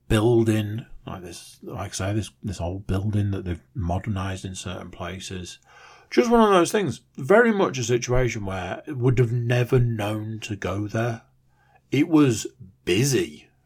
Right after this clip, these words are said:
By the time we were leaving, it was really busy. So it's definitely one of those places where people know about it and know to go there. It's definitely got that feeling of, um, kind of place that you go for a walk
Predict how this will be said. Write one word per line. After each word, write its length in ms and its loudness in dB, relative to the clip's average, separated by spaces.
By 220 0
the 60 -10
time 240 2
we 120 -2
were 140 -2
leaving, 720 -8
it 160 -12
was 200 -14
really 460 -6
busy. 460 -10
So 300 2
it's 120 -2
definitely 380 0
one 100 2
of 60 0
those 160 0
places 580 -2
where 380 -6
people 720 2
know 300 -6
about 280 -4
it 120 -14
and 80 -18
know 160 -12
to 140 -18
go 200 -8
there. 220 -10
It's 100 -14
definitely 400 -2
got 140 -2
that 200 -6
feeling 460 -4
of, 400 -8
um, 760 -8
kind 160 -2
of 60 -10
place 240 -6
that 80 -6
you 80 -12
go 140 -10
for 140 -8
a 40 -6
walk 540 -8